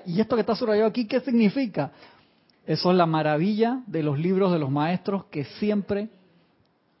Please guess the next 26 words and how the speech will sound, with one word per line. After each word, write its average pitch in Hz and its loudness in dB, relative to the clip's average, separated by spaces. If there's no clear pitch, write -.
instrucción 160 -4
de 170 -2
un 170 0
maestro 156 -4
ascendido, 165 -2
que 160 -2
debe 156 2
estar 196 2
en 180 0
la 160 2
mesa 214 2
de 170 2
noche 196 0
de 139 -4
todo 190 0
estudiante 156 -4
de 160 -2
la 156 2
enseñanza 151 -2
espiritual. 147 -4
En 143 -2
serio, 151 -2
pues 147 -8
ese 175 0
libro 175 0
jamás, 165 0